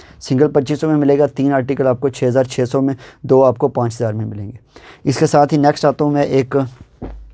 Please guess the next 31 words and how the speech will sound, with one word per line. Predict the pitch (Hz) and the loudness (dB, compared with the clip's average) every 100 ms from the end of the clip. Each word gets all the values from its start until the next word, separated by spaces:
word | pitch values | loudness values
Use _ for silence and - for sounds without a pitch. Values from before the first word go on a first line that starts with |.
| _ _ _ - - - | _ _ _ -20 -6 0
थोड़ा | 143 | 0
सा, | 139 | 2
अ, | 143 - - - _ - 120 120 | -2 -4 -20 -20 _ -2 2 4
बॉटल | 117 143 131 127 | 2 2 0 2
ग्रीन | 147 131 135 127 | 2 4 2 4
टाइप | 131 120 | 2 2
कलर | 120 113 113 | 0 0 -2
है, | |
बॉटल | 120 113 120 | -4 -4 -4
ग्रीन | 135 127 135 | -4 -2 0
टाइप | 143 123 | 0 0
कलर | 135 131 | 0 2
है | 131 | 2
और | 127 | 2
डिज़ाइन | 117 127 120 127 135 | -2 -2 0 2 2
भी | 139 | 0
नया | 127 123 127 | 2 4 4
है, | 131 127 - | 2 -6 -8
बहुत | 120 123 127 | -6 -4 -4
ही | |
खूबसूरत | 131 131 123 131 | -6 -4 -2 2
आर्टिकल | 131 127 127 135 | 2 0 -2 0
है। | 127 - - - - | 0 -6 -10 -20 -6
जल्दी | 131 127 143 | -2 0 0
से | 147 | 2
आपने | 135 139 | 2 2
इसका | 131 - | -2 -2
भी | 135 | -4
स्क्रीनशॉट | 131 131 127 139 | -4 -4 -2 0
लेना | 131 131 131 | 0 0 -2
है | 127 | -6